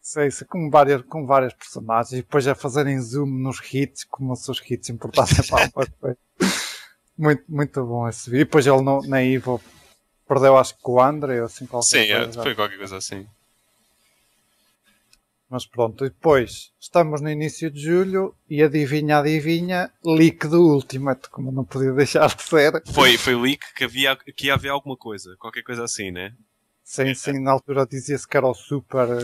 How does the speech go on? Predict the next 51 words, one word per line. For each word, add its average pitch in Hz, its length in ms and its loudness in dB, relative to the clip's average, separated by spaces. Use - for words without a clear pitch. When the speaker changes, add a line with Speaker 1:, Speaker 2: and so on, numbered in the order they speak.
Speaker 2:
Ou 104 160 4
E 90 100 4
X, 104 360 4
ou 95 80 -18
qualquer 139 420 -12
Speaker 1:
Marvel, 120 300 -6
o 117 60 -6
E 120 180 -2
X, 139 360 4
ou 120 80 -10
não 120 140 -12
sei 117 200 -12
o - 80 -20
quê. 104 260 -12
Depois 151 220 4
em 160 160 2
vinte 147 320 -8
de 143 80 -20
julho 117 560 -8
é 147 180 6
anunciado 147 600 0
oficialmente, 139 800 -2
passado 127 320 0
para 127 160 0
aí 123 100 0
duas 123 240 -10
semanas 127 400 -8
do 131 120 -14
leak, 95 280 -2
Speaker 2:
Hum. 87 60 -10
Speaker 1:
e 156 120 -6
voltamos 131 540 2
ao 113 140 0
choro. 101 300 -8
Pronto, - 200 -20
o 127 80 -20
pessoal 131 300 2
começa-se 135 420 -8
a - 20 -8
queixar 131 480 0
por - 80 -20
estar 123 240 0
a 120 60 -2
sair 127 240 -6
no 120 120 -10
mesmo 123 440 -4
ano 117 260 0
do 120 100 -14
jogo 117 220 -6
original, 127 600 0
Speaker 2:
É. 175 220 4